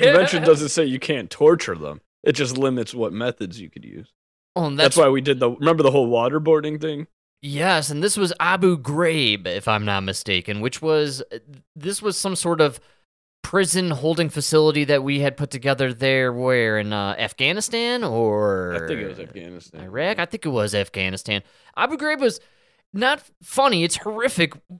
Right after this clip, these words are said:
Speaker 1: but some of the images are kind of humorous. You got the lady with the cigar in her mouth and the thumbs up, <laughs> right? Remember that? It's borderline cartoonish. <laughs> It's creepy imagery, though, out of that whole, uh, scenario.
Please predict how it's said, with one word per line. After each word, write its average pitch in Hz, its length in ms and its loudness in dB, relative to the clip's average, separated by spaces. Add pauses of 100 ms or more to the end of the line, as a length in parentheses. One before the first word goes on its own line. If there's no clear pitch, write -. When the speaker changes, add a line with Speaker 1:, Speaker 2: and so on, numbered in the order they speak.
(120)
Speaker 1:
but 175 440 -2
some 247 200 0
of 269 80 -4
the 180 160 4
images 147 500 2
are 143 220 2
kind 147 280 -2
of 123 100 -4
humorous. 131 440 -2
You 143 80 -4
got 160 160 0
the 139 100 -2
lady 160 400 0
with 151 160 -2
the 160 80 -4
cigar 135 460 0
in 160 60 0
her 156 120 0
mouth 160 360 0
and 123 120 -4
the 131 80 -4
thumbs 151 320 0
up, 156 280 -2 (200)
<laughs> - 160 -20
right? 180 400 0
Remember 175 300 -2
that? 190 280 2 (300)
It's 190 120 -8
borderline 254 600 4
cartoonish. 196 680 -2 (840)
<laughs> - 80 4 (1400)
It's - 160 -20
creepy 269 480 0
imagery, 127 400 0
though, 92 260 -6 (120)
out 95 120 -12
of 92 100 -18
that 92 200 -14
whole, 87 240 -16
uh, 78 140 -18
scenario. 73 680 -20